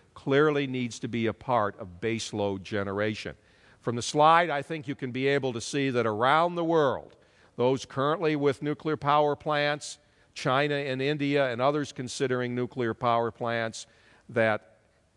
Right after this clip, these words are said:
a broad part of the world is considering the use of additional nuclear power in order to meet their particular energy needs.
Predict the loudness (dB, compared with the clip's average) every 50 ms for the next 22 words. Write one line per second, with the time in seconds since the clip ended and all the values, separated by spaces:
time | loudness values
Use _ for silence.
0 | _ _ -4 -4 -4 0 2 6 6 8 8 6 4 2 -2 0 0 0 0 -2
1 | -4 -6 -4 -2 0 2 2 2 2 0 -2 -4 -8 -8 -10 -10 -8 -4 -2 0
2 | 2 2 2 0 -2 -2 -4 -4 -4 -2 -2 -2 -2 -2 -4 -8 -12 -10 _ -6
3 | -4 -4 0 0 0 0 0 -2 -4 -4 -4 -4 -4 -4 -6 -6 -4 -4 -2 -2
4 | -2 -2 0 0 2 2 2 0 -2 -4 -6 -10 -16 -20 -14 _ -6 -4 -2 0
5 | 0 0 -2 -4 -6 -6 -6 -4 -4 -6 -6 -6 -4 -6 -4 -4 -6 -8 -6 -6
6 | -8 -6 -6 -6 -6 -6 -4 -6 -6 -8 -8 -8 -8 -8 -8 -10 -12 -12 -10 -10
7 | -8 -8 -8 -10 -12 -14 -16 -18 -18 -18